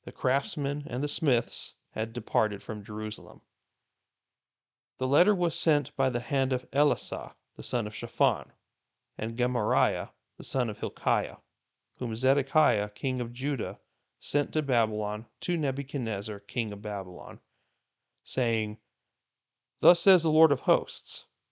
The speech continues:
the God of Israel, to all the exiles whom I have sent into exile from Jerusalem to Babylon, 'Build houses and live in them,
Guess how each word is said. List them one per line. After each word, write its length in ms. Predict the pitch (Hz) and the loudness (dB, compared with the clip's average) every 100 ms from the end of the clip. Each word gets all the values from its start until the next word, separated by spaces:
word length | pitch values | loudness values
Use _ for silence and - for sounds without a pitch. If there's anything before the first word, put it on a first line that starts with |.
| _ | _
the 100 | 113 | -4
God 240 | 117 135 | 2 2
of 100 | 139 | 2
Israel, 560 | 131 156 123 101 - - _ _ _ _ | 2 0 0 -8 -10 -18 _ _ _ _
to 120 | - | -8
all 280 | - 147 190 | 2 6 6
the 200 | 185 - | 6 0
exiles 680 | 151 139 135 135 131 127 - _ | 0 0 2 2 4 0 -4 _
whom 180 | 131 117 | -6 -2
I 100 | 135 | -4
have 140 | 123 | -4
sent 340 | - 139 139 | -2 0 0
into 340 | - 131 131 113 | -4 -6 -6 -4
exile 680 | 117 113 110 107 107 107 _ _ _ _ | -4 -4 -2 -2 -2 -4 _ _ _ _
from 280 | - 135 139 | 0 2 2
Jerusalem 640 | 135 127 117 117 113 120 - | 0 0 0 -2 -4 -4 -8
to 120 | 123 | -6
Babylon, 600 | 110 107 101 78 69 60 _ _ _ _ _ _ _ _ _ _ _ _ _ _ | -2 -2 -2 -10 -14 -18 _ _ _ _ _ _ _ _ _ _ _ _ _ _
'Build 420 | 131 175 233 196 | 4 6 6 4
houses 680 | - 151 180 120 87 - - - _ _ | -2 2 4 2 -4 -14 -16 -18 _ _
and 200 | - 143 | -4 -2
live 200 | 135 196 | 2 2
in 160 | 156 107 | 2 -4
them, 240 | 95 - | -8 -16